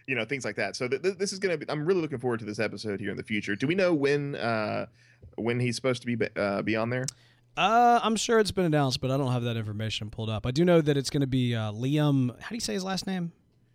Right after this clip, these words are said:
Speaker 1: Uh, Liam McIntyre.
Speaker 2: All right, Liam McIntyre. He's from, uh, Spartacus. Now, did you ever watch Spartacus?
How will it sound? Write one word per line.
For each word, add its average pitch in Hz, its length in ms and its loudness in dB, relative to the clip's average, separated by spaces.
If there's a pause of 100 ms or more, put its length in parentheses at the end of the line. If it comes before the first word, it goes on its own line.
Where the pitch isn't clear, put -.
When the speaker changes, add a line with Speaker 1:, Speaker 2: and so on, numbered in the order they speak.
(260)
Speaker 1:
Uh, 120 240 0
Liam 135 300 0
McIntyre. 117 720 -4
Speaker 2:
All 127 80 -2
right, 113 100 -2
Liam 170 260 2
McIntyre. 147 800 2
He's 139 220 0
from, 117 380 0
uh, 107 100 -2
Spartacus. 135 880 -4
Now, 139 80 -2
did 170 60 0
you 226 80 2
ever 269 140 -2
watch 226 160 2
Spartacus? 208 580 -4